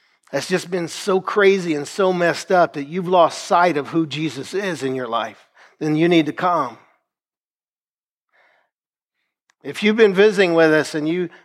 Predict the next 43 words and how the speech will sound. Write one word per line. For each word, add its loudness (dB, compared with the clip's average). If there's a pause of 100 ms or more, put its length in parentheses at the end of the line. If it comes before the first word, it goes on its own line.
(140)
you -6
just -4
want 2
this 0
to -10
be 2
your 0
home 0
church, -2
then -4
you 2
need 4
to -2
come 2
so -8
we -6
can -8
talk. -8 (1300)
Whatever 2
it 2
is 6
in 0
your -2
life, 4 (280)
I -6
want 0
to -2
be 2
over 0
here. 0
I 2
want -2
to -18
talk 2
with -10
you -4
and -10
pray -6
with -10
you -6
and -8
encourage -10
you. -16